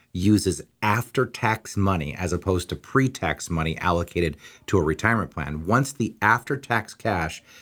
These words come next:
builds up to an employee's comfort level, future payroll deductions can then be directed into their pre-tax retirement savings. If the emergency savings after-tax balance drops below its intended target due to withdrawals,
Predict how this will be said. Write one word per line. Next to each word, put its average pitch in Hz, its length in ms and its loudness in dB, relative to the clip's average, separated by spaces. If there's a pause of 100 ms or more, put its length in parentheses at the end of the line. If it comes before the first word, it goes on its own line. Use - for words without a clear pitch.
(200)
builds 113 320 4
up 98 280 0
to 95 200 -2
an 87 60 0
employee's 92 580 0
comfort - 480 -2
level, 76 380 -2 (300)
future 123 400 2
payroll 101 360 2
deductions 87 520 -2
can 90 220 -2
then 95 180 0
be 92 120 2
directed 87 680 0
into 92 300 -4
their 80 140 0
pre-tax 156 720 -2
retirement 78 420 -2
savings. 80 460 -2 (340)
If 107 100 0
the 110 100 6
emergency 113 500 2
savings 101 680 0 (380)
after-tax 104 640 2
balance 90 400 -2
drops 95 400 0
below 98 420 2
its 87 140 -4
intended 87 480 -4
target 92 380 2
due 92 120 2
to 85 80 0
withdrawals, 87 640 2